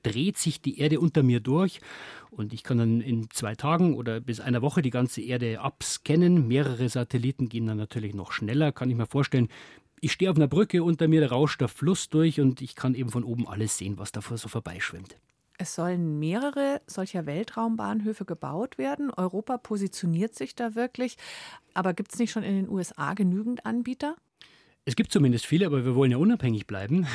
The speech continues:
Speaker 1: Wir haben in den
Speaker 2: Okay.
Speaker 1: letzten zwei Jahren gesehen, ne, wie wichtig es sein kann, dass man widerstandsfähig ist, auch gegen diese Krisen dieser Welt. Und wir haben in Europa eine große Industrie für den Bau von Satelliten.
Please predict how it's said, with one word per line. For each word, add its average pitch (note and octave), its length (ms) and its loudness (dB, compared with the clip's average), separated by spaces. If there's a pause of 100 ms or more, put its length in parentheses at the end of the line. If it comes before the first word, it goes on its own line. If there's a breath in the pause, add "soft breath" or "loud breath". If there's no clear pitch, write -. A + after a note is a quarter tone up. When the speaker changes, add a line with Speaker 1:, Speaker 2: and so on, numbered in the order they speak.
Speaker 1:
Wir G#2+ 80 0
haben C#3+ 140 6
in C3 60 8
den F#3 100 6
Speaker 2:
Okay. F3+ 100 0
Speaker 1:
letzten F#3+ 160 4
zwei C#3 180 2
Jahren C#3+ 220 6
gesehen, C3+ 380 4
ne, E3+ 120 6
wie D3 120 4
wichtig D#3 300 -2
es - 100 -6
sein D#3+ 200 4
kann, E3+ 220 2
dass C#3 140 0
man B2 160 4
widerstandsfähig D#3 760 0
ist, E3 220 -6
auch D3+ 160 -4
gegen C3+ 240 0
diese C3 160 0
Krisen D#3+ 420 2
dieser C#3+ 320 2
Welt. C3+ 380 0 (560 loud breath)
Und C#3 260 2
wir C3+ 80 4
haben F3+ 140 8
in F#3 80 4
Europa D#3+ 260 2
eine E3+ 140 4
große D3 280 -2
Industrie D3+ 480 -2
für F3+ 140 -4
den C#3 160 -2
Bau C#3 180 -8
von C#3 200 0
Satelliten. C#3 800 2